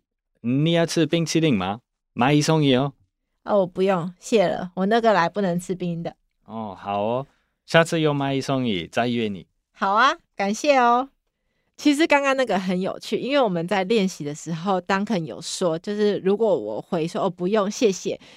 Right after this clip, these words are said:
Speaker 2: 那个语调，我的 thanks 或是 thank you，就是不要是那种往上扬，不要很，好像很兴奋，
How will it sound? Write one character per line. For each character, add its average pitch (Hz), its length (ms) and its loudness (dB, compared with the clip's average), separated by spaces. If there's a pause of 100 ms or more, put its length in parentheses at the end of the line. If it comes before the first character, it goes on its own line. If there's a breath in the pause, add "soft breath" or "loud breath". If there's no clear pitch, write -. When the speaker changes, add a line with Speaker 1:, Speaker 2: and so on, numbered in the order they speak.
(120 loud breath)
Speaker 2:
那 302 100 -2
个 285 160 0 (120)
语 196 200 -2 (120)
调， 202 260 0 (200 loud breath)
我 196 180 2
的 190 220 -2
thanks - 520 -2
或 214 140 -4
是 202 120 -12
thank 185 540 -8
you， 180 100 -6
就 208 140 -14
是 220 140 -8
不 175 260 -10
要 190 220 0
是 185 200 -6
那 190 120 -4
种 120 120 -8
往 160 220 -6
上 190 260 -2 (100)
扬， 123 260 -12
不 - 100 -2
要 208 180 4
很， 196 400 -10
好 175 160 -12
像 202 220 -6
很 208 140 -6
兴 - 280 -12
奋， - 220 -6